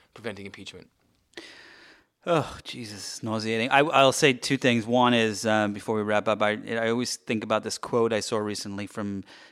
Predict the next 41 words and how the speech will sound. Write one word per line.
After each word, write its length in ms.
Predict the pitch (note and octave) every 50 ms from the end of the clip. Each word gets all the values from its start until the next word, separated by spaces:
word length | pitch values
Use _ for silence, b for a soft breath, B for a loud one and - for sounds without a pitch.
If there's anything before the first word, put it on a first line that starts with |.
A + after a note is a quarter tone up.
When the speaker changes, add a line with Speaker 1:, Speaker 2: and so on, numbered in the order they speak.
| B _
Speaker 2:
Trump, 560 | - - - A#2+ A#2 G#2+ G#2 G#2 - - - -
uh, 260 | A#2 G#2+ G#2 G2+ G#2
in 80 | G#2+ G#2+
the 80 | G#2 G#2
nineteen 360 | G#2 G2+ G#2 - - G#2+ G2+
eighties 320 | G2+ G2+ G2+ G2+ G2 F#2
where 140 | G2+ G#2 G2+
he, 300 | G2 G2 G2+ G#2 A2 G#2 G2
he 140 | G2 G#2+ G2+
said, 440 | - - - G#2+ G2+ G2+ G2+ G2+ B B B B B B B B
"It's 200 | - A2+ - -
the 100 | - A2+
Trump 340 | - - - C#3 C3+ C3 -
show 440 | - - - C#3 B2+ B2+ B2+ A#2+ A#2+
all 240 | A#2+ A#2 A2 A2+
the 100 | A2+ A#2
time, 420 | A2 - B2 A2+ G#2+ G#2+ G#2+ G#2 G2+
and 80 | G#2
it's 140 | G#2 F#2+ -
the 120 | - - G2+
greatest 420 | - - G#2 G2+ G2+ G#2 G2 -
show 180 | - - G#2+ G2+
on 160 | G2 G2 G2
earth." 460 | - G#2+ G2+ G2+ F#2+ - - - - b b b b b b b b b b b b
Uh, 440 | - A#2 A#2 A2 G#2 G2+ G2+ G2 G#2 - - _ _
uh, 180 | - A#2+ G#2+ G#2
this 180 | G#2+ A2+ -
was 140 | - A#2 G2+
actually 260 | A2+ G#2 G2 - -
a 40 | A2
Donald 300 | G#2 A2+ G#2 G#2+ G#2 G2
Trump 420 | - - - A2 G#2+ G#2 - - _
quote. 300 | - A#2+ A2 A2 A2 -
Uh, 320 | A#2 A#2+ A2+ G#2+ G#2 G2+ G#2
I 80 | G#2+ A2
wish 160 | A2 A2+ -
the 80 | - G2
show 260 | - - - A2 G#2+
would 140 | G2+ F#2+ -
fucking 400 | - - A2 F#2+ - G#2 F#2+ F#2+
end. 360 | G#2 G2+ G2 G#2 G#2 -